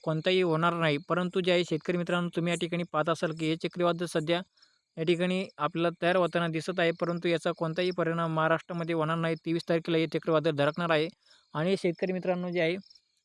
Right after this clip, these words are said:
त्यानंतर जे आहे शेतकरी मित्रांनो, राज्यामध्ये, आ, तीस तारखेदरम्यान पुन्हा एकदा नवीन चक्रीवादळ या ठिकाणी आपल्याला तयार होईल. आणि हे चक्रीवादळ जे आहे याचा परिणाम जे आपला महाराष्ट्रावरील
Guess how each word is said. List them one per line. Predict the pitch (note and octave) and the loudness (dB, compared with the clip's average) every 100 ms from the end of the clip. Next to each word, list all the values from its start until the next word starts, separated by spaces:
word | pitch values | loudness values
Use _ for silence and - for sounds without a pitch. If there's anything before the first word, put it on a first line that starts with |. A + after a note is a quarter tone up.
| _ | _
त्यानंतर | D#3+ F3+ F#3+ G#3 | 2 2 4 6
जे | G3 | 8
आहे | F#3+ | 6
शेतकरी | F3+ E3+ F#3+ | 6 2 0
मित्रांनो, | F3+ F3 F#3 F#3 | 0 2 2 4
राज्यामध्ये, | D#3+ D3 E3+ E3+ F#3 F#3+ - | 4 4 2 2 2 0 0
आ, | D3 | 2
तीस | D3 - F#3+ - | 2 2 0 2
तारखेदरम्यान | F#3 G3 F3+ F3 F3+ F3 | 2 2 0 2 0 -2
पुन्हा | F3+ F3 F3+ | -2 0 0
एकदा | F3 F3+ F3+ | 0 0 0
नवीन | D#3+ F3 E3 | 0 0 -2
चक्रीवादळ | E3+ F3+ F3 F3 | -2 2 2 2
या | E3+ | 0
ठिकाणी | E3 E3+ E3 | 0 -2 -2
आपल्याला | D#3+ E3 E3 | -2 -2 -2
तयार | D#3 D#3+ | 0 2
होईल. | E3+ F3+ F#3+ _ _ _ _ | 4 2 0 _ _ _ _
आणि | D#3+ D#3+ | -4 0
हे | F3 | 0
चक्रीवादळ | F3+ F#3 F#3+ F#3 F3 | 2 2 4 4 6
जे | F3+ F3 | 4 4
आहे | D#3+ F#3 - _ _ - | 2 0 -6 _ _ -4
याचा | D#3+ G3+ | 2 4
परिणाम | G3 G3 F#3 F#3 | 6 6 4 2
जे | F3+ | 4
आपला | F3 E3 F3 | 4 4 4
महाराष्ट्रावरील | F3 D#3+ D#3 E3 - F3+ F3+ F3+ - _ _ G3 G3 | 4 6 4 2 0 2 2 -2 -10 _ _ 4 4